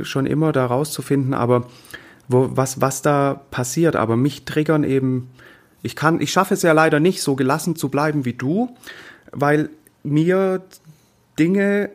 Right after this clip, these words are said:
wenn ich Dinge lese, jetzt zum Beispiel von Näherinnen aus entfernten Ländern oder so,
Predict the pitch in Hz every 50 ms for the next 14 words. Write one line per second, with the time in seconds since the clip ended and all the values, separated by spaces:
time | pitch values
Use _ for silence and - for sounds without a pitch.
0 | - _ _ _ _ _ _ - 131 131 131 147 151 156 156 156 - - 156 160
1 | 180 170 147 127 127 131 151 185 202 202 208 202 202 196 196 170 - - 139 143
2 | 143 - - - 131 127 131 135 - - 127 - - 131 127 120 117 127 165 175
3 | 175 175 170 175 175 175 180 180 175 170 - 156 151 - 160 151 151 - 143 143
4 | 139 135 131 131 139 151 165 160 156 151 151 147 156 156 151